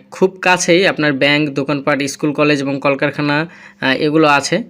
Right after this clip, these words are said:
মূলত এই কারণেই এখানে ভাড়া চাহিদাটা বেশি। আর সেই সাথে আপনার বাড়িটির সামনে রাস্তা আছে, ড্রেনেজ ব্যবস্থা রয়েছে।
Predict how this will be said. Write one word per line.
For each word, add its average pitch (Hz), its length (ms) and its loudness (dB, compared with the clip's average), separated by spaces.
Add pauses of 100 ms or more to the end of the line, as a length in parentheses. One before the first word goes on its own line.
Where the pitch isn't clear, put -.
(220)
মূলত 139 220 0
এই 143 180 2
কারণেই 147 440 2
এখানে 143 360 0
ভাড়া 135 320 0
চাহিদাটা 135 420 0
বেশি। 147 380 -4 (1600)
আর 127 320 -2 (160)
সেই 151 200 -2
সাথে 156 540 0
আপনার 135 540 2
বাড়িটির 135 340 0
সামনে 139 280 0
রাস্তা 131 300 0
আছে, 139 180 0
ড্রেনেজ 131 300 2
ব্যবস্থা 135 340 0
রয়েছে। 135 360 2